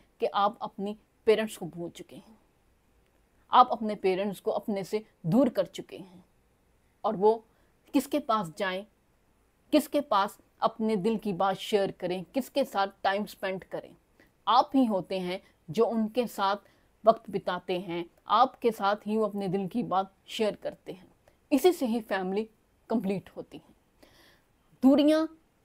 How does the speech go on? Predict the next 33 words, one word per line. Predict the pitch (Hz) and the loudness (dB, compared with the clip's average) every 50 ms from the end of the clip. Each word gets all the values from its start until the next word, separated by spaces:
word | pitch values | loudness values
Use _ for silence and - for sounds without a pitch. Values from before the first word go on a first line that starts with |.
| _ _ | _ _
सिर्फ | - - - 254 262 285 269 - - _ _ _ _ _ _ _ _ _ _ _ _ _ _ _ _ _ _ _ _ _ _ - | -12 -6 2 6 6 6 6 4 -6 _ _ _ _ _ _ _ _ _ _ _ _ _ _ _ _ _ _ _ _ _ _ 0
ये | 180 240 269 277 | 2 4 4 4
होती | 247 226 190 - 233 226 | 4 2 0 -2 -2 -2
हैं | 220 214 220 226 226 - _ _ _ - | -2 -2 -2 -4 -6 -10 _ _ _ -6
कि | 247 - - - - | -6 -6 -4 -2 0
आपको | 220 - 233 226 - - 226 220 - - _ _ _ _ - | 2 2 2 0 -2 -2 -2 -2 -4 -6 _ _ _ _ 0
एक | 208 202 180 156 | 2 2 2 2
दूसरे | 202 226 190 - 196 214 202 | 0 0 0 0 -2 -2 -2
से | - - 220 - _ - | -2 -4 -6 -6 _ 4
अलग | 247 247 262 262 254 | 4 4 4 4 0
कर | - 196 165 | -2 -6 -6
देती | - - - - - - 185 185 | -6 -8 -10 -10 -8 -10 -8 -6
हैं, | 185 180 185 185 _ - _ _ _ _ _ _ - | -6 -6 -8 -8 _ -16 _ _ _ _ _ _ -6
ना | 196 220 233 254 262 | -2 -2 0 -2 -2
कभी | 220 220 220 190 208 220 | -2 -2 -2 0 0 0
आप | 190 180 196 196 214 | 0 2 0 0 -2
उनको | 214 208 170 160 214 196 | -4 -6 -4 -4 -6 -6
समझ | - - 214 208 233 220 | -6 -4 -2 -2 -2 -2
सकते | - - 226 226 - - - 220 | -2 -6 -8 -8 -4 0 2 2
हो, | 220 208 214 220 220 - - _ - 175 | 2 2 0 -2 -2 -4 -16 _ -8 -4
ना | 175 196 233 247 | 0 2 2 2
वो | 254 233 214 | 2 2 0
आपको | - - 175 196 - - - 196 185 | 0 2 2 2 2 0 -4 -8 -6
कभी | - 185 175 185 202 208 _ _ _ - | -4 -4 -4 -4 -4 -8 _ _ _ -6
समझ | - 226 220 233 220 | -2 0 0 0 0
सकते | - - 180 165 _ - 202 196 | -2 -6 -8 -8 _ -6 -6 -4
हैं, | 202 208 208 _ _ _ - - | -6 -8 -8 _ _ _ -4 -2
बल्कि | 226 233 233 220 247 240 | -2 -2 0 -2 -2 -2
आपको | - 220 214 220 226 - - 247 247 247 247 - _ _ _ _ - | 0 2 2 2 2 2 2 2 2 2 2 -2 _ _ _ _ -2
एक | - 254 277 262 - 190 | 0 0 0 0 -2 0
मिसअंडरस्टैंडिंग | 185 220 220 - - - - 240 202 214 214 - - 226 214 226 247 247 | 0 0 0 0 -2 -6 -4 -2 0 0 0 0 0 0 0 2 0 0
होती | 208 202 190 170 190 190 | -2 -2 -4 -6 -6 -4
है | 196 196 202 202 | -2 -2 -2 -4